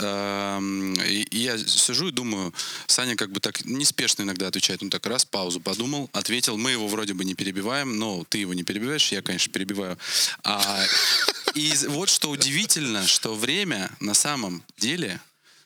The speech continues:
Speaker 1: крутая штука, потому что время очень, э,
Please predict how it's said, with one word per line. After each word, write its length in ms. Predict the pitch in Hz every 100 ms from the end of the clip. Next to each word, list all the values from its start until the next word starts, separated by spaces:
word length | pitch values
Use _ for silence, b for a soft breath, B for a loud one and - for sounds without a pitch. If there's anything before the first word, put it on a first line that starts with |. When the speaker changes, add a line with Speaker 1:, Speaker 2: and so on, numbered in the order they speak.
| b _ 92
Speaker 1:
крутая 360 | 110 113 160
штука, 340 | 113 - 123 101
потому 280 | 92 107 117
что 200 | - 110
время 560 | 101 110 160 196 123 90
очень, 520 | 107 131 - 139 131
э, 240 | 123 117